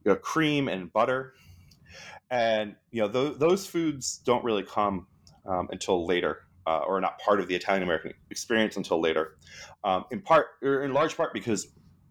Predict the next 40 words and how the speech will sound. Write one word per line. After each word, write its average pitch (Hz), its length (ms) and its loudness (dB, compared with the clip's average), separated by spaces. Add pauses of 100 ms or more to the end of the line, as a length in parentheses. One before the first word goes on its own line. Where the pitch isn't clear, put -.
(600)
the 117 80 -8
vast 143 360 -2
majority 101 300 2
of 90 60 -4
these 90 120 -6
people 90 240 2
are 85 40 6
coming 87 300 -2
from 87 220 0
places 85 320 -4
like 82 120 4
Sicily, 85 360 -2
Naples, 78 540 -2 (440)
anywhere 104 300 0
south 92 340 0
of 82 120 -16
Rome, 85 280 0 (140)
in 95 100 -6
a, 85 200 2 (320)
in 127 60 -4
a 131 60 0
region 123 320 -2
called 101 220 0
the 92 80 -4
Mezzogiorno, 85 920 0 (120)
um, 85 280 0 (840)
of 87 180 4
Italy, 85 320 0
which 82 200 -4
is, 80 300 -2
you 87 60 0
know, 80 60 4
the 80 80 -2
southern 82 300 2
Italy. 76 320 -2 (220)
And, 87 180 -2
and 92 380 2
so - 160 -2
that 117 180 2
cuisine 110 540 -2